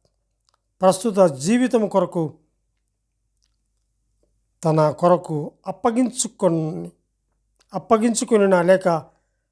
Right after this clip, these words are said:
తన కొరకు సిలువ వేయబడిన యేసుక్రీస్తు ద్వారా లభించిందని ఆయన సంతోషిస్తున్నట్లుగా చూస్తుంటున్నాం.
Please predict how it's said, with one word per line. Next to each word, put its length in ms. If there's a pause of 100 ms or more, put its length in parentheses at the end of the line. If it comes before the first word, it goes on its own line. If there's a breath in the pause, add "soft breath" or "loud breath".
(240)
తన 120
కొరకు 320
సిలువ 360
వేయబడిన 440
యేసుక్రీస్తు 800
ద్వారా 540 (640)
లభించిందని 720 (600)
ఆయన 100
సంతోషిస్తున్నట్లుగా 840
చూస్తుంటున్నాం. 840